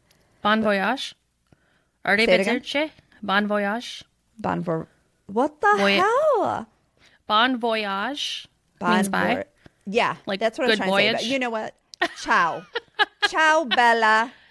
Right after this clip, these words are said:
Speaker 2: Ciao.
Speaker 1: Ciao, Bella.
Speaker 2: I'm gonna stick to my, it's my one-eighth Italian roots and say ciao.
Speaker 1: Ciao. Um, oh, while we're on the topic of blow drying, I just
Speaker 2: Yes.
Speaker 1: wanted to say,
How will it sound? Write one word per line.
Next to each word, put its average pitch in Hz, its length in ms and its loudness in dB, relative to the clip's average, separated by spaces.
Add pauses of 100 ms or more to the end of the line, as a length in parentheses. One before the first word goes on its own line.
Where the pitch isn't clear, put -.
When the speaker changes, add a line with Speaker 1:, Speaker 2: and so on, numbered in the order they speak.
(100)
Speaker 2:
Ciao. - 240 -6
Speaker 1:
Ciao, 277 220 4
Bella. 269 460 2
Speaker 2:
I'm - 80 0
gonna 208 180 4
stick 285 220 -2
to - 120 -8
my, 254 200 0
it's - 280 -8 (160)
my 208 420 0
one-eighth 220 580 -4
Italian 190 480 -4
roots 175 260 -8
and 160 140 -10
say 160 180 -4
ciao. - 460 -4 (720)
Speaker 1:
Ciao. - 220 -8 (1040)
Um, 214 400 2 (240)
oh, 254 300 -2 (320)
while 262 240 2
we're 349 140 2
on 262 120 2
the 262 80 -4
topic 240 420 -4
of 196 240 -4
blow 202 220 -2
drying, 160 480 -6 (400)
I 269 160 0
just 165 200 0
Speaker 2:
Yes. - 20 -8
Speaker 1:
wanted 247 220 -4
to 220 100 -8
say, 185 500 0